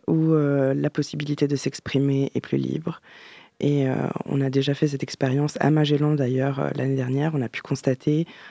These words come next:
euh, qu'en mixité choisie, euh, la parole n'était pas du tout la même et l'énergie même de, du public n'était pas du tout la même,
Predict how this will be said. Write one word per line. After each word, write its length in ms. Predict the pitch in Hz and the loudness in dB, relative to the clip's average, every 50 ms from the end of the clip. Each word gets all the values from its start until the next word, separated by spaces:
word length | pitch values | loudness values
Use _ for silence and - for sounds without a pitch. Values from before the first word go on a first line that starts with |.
| - - - 135 | -20 -6 -2 0
euh, 260 | 131 135 127 117 - - - - - - - - | 0 0 0 -2 -2 -4 -4 -4 -4 -4 -4 -2
qu'en 240 | - 143 139 135 | 0 0 2 2
mixité 360 | 131 131 131 - - - - 147 | 2 2 0 -2 -4 -4 -4 -2
choisie, 500 | - - 143 127 131 139 143 151 160 165 | 0 2 0 0 0 0 0 2 2 2
euh, 500 | 151 139 131 127 127 135 135 139 143 151 - | 2 2 2 0 -2 -2 -4 -4 -4 -4 -2
la 160 | - 139 135 | 0 0 0
parole 240 | 135 - 139 143 147 | 0 0 0 2 2
n'était 160 | 139 - - | 0 0 0
pas 140 | - - 170 | 0 0 0
du 80 | 151 - | 0 0
tout 140 | - - 147 | 0 0 2
la 100 | 135 135 | 2 2
même 500 | 135 131 139 147 151 151 143 135 135 - - | 2 2 2 2 2 2 2 0 -2 -2 0
et 340 | 147 143 139 135 131 131 131 | 2 2 4 4 2 2 2
l'énergie 600 | 135 143 147 147 147 151 156 151 147 151 156 156 | 2 2 2 4 2 2 0 0 0 0 2 2
même 540 | 151 143 143 147 147 143 139 127 120 123 | 2 4 4 4 2 2 2 0 0 -2
de, 440 | 127 - 127 127 143 147 - 151 156 | -2 -2 -4 -4 -2 -2 -2 -4 -4
du 180 | 151 147 147 151 | -2 -4 -4 -6
public 460 | - - 147 147 147 - - - - | -6 -6 -6 -6 -6 -6 -8 -8 -4
n'était 240 | - 147 151 143 151 | -2 -2 0 0 -2
pas 160 | - - 147 | -4 -4 -4
du 120 | 147 156 - | -6 -6 -8
tout 140 | - - 160 | -4 0 0
la 100 | 151 143 | 2 2
même, 300 | 143 135 139 147 143 | 2 0 0 -2 -4